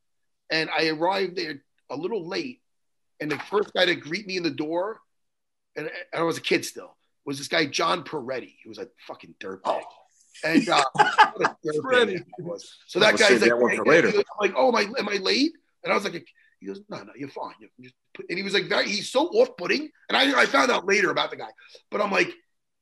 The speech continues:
Speaker 1: even though they were right there, I drove in from Long Island. I'm like, "You know what? Let me go check my car about parking. I got the fuck out of there." That guy, and I would've, I would've learned from the guy first. It's so weird.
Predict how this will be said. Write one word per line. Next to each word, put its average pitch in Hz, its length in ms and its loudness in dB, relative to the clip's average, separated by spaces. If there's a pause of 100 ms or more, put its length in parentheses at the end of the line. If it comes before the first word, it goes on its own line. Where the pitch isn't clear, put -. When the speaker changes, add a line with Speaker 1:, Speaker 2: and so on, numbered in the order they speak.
(140)
Speaker 1:
even 247 180 0
though 233 80 6
they 226 100 2
were 220 140 4
right 277 260 4
there, 320 120 4
I 180 60 4
drove 262 280 -2
in 254 100 -4
from 226 140 -8
Long 208 180 -2
Island. 202 380 -2
I'm - 60 -10
like, 147 160 -10 (840)
"You 180 80 -8
know 269 100 -2
what? 226 300 -6 (720)
Let 208 80 -12
me 214 60 -12
go 196 260 -6
check 190 180 -10
my 156 140 -6
car 143 340 -4
about 120 220 -12
parking. 131 420 -12
I 147 80 -8
got 139 160 -10
the - 60 -20
fuck - 160 -18 (100)
out - 80 -18
of - 60 -20
there." - 420 -2
That 190 40 -4
guy, 196 260 2
and 220 80 4
I 240 80 6
would've, 285 240 2 (180)
I 381 80 6
would've 403 220 4
learned 403 240 6
from 359 140 2
the 320 80 4
guy 247 260 4
first. 339 340 0
It's - 100 -14
so 294 100 -2
weird. 214 340 0